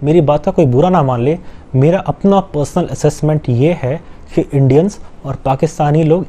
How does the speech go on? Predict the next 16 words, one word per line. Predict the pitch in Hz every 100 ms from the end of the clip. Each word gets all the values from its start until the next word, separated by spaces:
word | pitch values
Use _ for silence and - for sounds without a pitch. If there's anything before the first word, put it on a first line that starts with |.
| -
एक | 143 156
ही | - 160 165
हैं। | 135 110 92 - - - - -
जब | 160
आपस | 139 143 185 180
में | 170
मिलते | 135 151 208
हैं | 202
ना | 151
तो | 175 170
कोई | - 185
फ़र्क | 185 - 160 139
दिखता | 131 - - 170
ही | 185
नहीं | 160 123
है। | 107